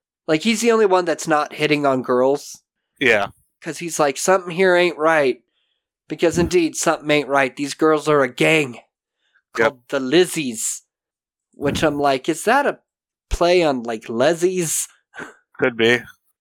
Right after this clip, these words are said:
Speaker 1: 'Cause they're an all-girl gang.
Speaker 2: Right. And two of them are getting awfully friendly with each other.
Speaker 1: Yeah. But they, they managed to make it away.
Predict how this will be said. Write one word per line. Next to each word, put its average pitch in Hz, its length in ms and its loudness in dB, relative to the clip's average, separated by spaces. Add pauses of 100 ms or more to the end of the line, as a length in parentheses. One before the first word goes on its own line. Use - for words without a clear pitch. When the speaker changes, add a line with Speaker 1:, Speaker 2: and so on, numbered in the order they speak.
(220)
Speaker 1:
'Cause 170 140 -6
they're 196 180 4
an 190 100 0
all-girl 180 580 2
gang. 120 540 -4 (640)
Speaker 2:
Right. 107 260 0 (840)
And - 100 -6
two 262 160 2
of 240 80 -6
them 202 140 0
are 175 60 0
getting 175 180 0
awfully 151 340 2
friendly 113 400 -2
with 92 140 -8
each 92 180 -6
other. - 480 -6
Speaker 1:
Yeah. 165 500 0 (840)
But 170 240 -2
they, 247 160 2
they 247 160 2
managed 202 440 -2
to 165 60 -8
make 139 220 -2
it 143 60 0
away. 110 400 -6